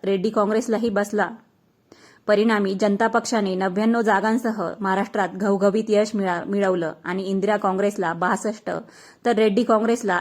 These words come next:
एकोणसत्तर जागा मिळाल्या. त्यात शेतकरी कामगार पक्षाला तेरा,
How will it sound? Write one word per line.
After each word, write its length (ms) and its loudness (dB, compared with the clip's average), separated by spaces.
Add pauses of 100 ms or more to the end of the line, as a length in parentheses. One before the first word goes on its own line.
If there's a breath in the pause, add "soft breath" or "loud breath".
एकोणसत्तर 600 -2
जागा 300 0
मिळाल्या. 380 -4 (2250 soft breath)
त्यात 180 0
शेतकरी 440 0
कामगार 380 0
पक्षाला 480 -2
तेरा, 400 -2